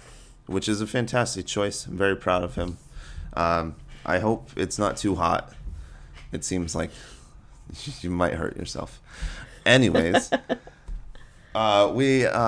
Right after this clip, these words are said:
Speaker 1: are thankful for all of you for understanding, uh, that we took that break last week. You know, we had a lot of things going on in our life. Uh, I had a new job,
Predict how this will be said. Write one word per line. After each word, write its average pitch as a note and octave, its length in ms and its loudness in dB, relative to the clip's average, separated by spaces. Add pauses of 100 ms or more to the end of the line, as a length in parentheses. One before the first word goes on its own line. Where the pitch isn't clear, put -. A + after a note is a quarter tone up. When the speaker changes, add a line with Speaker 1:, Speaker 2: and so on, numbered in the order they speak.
(200)
Speaker 1:
are G#2+ 120 2
thankful B2 520 2
for G2+ 460 2
all G2+ 180 8
of F#2+ 120 2
you F#2 220 2
for F2 260 0
understanding, F2 1080 0
uh, F2 220 0
that E2+ 120 0
we F2 80 -2
took F2 180 -6
that - 160 0
break B2+ 220 0
last B2 280 -2
week. A#2+ 260 -4
You G2 60 -4
know, G2 120 0
we F#2 100 -2
had F#2 380 2
a F2+ 100 -2
lot F#2 200 0
of F#2 60 -8
things F#2 220 -6
going F2+ 160 -4
on F2+ 100 -2
in F2 60 -4
our F2 120 -4
life. F#2+ 360 0 (320)
Uh, E2+ 280 4
I F#2+ 120 6
had F#2+ 120 6
a F#2+ 60 2
new F2+ 180 0
job, F#2+ 680 4